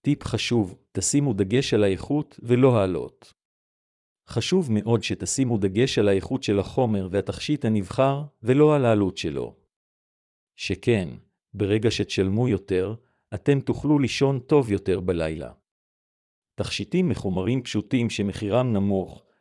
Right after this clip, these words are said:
עשויים לעלות לכם ביוקר בסופו של דבר. שכן, הם עשויים לאבד את צבעם, להיקרע וכו'. לסיום. עד כאן המדריך שאפשר לכם לדעת כמה עולה תכשיט זהב.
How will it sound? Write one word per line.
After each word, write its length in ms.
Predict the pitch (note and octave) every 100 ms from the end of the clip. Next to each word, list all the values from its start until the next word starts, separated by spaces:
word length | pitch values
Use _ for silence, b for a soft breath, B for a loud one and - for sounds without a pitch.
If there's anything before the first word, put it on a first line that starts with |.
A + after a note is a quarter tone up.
| _ -
עשויים 380 | G2+ - A#2+ C#3+
לעלות 360 | G#2+ G2 C#3 A#2
לכם 320 | - A#2 G#2
ביוקר 440 | G2+ B2+ - C3
בסופו 460 | A#2+ - B2 - A#2
של 160 | G#2
דבר. 460 | F#2 F#2 F#2 E2 B1 - _ _ _ _ _ _ _ _ _ -
שכן, 500 | - G2 A#2+ G#2 D#2 - _ _ -
הם 160 | A#2
עשויים 380 | A2 - A#2 B2
לאבד 380 | G#2 F#2+ A#2 A#2
את 80 | A2
צבעם, 600 | - G#2 F2+ G2 E2 - _ _ -
להיקרע 500 | G2+ G#2+ - A2+ F#2 F2
וכו'. 420 | G2+ - B1+ - _ _ _ _ _ _ _ _ _ -
לסיום. 600 | G#2+ - G#2 E2 C#2 B1+ - _ _ _ _ _ _ _ _ _
עד 180 | A2 F#2+
כאן 280 | - A#2 G#2+
המדריך 560 | F#2+ F2+ G2 G#2+ - -
שאפשר 500 | G2 F2+ - B2+ A#2
לכם 320 | - A2+ G#2
לדעת 420 | F2+ G#2+ B2 -
כמה 360 | - A2 B2 -
עולה 320 | A2+ G#2 C3+
תכשיט 420 | A2+ - - F#2+
זהב. 380 | F2+ F2 D2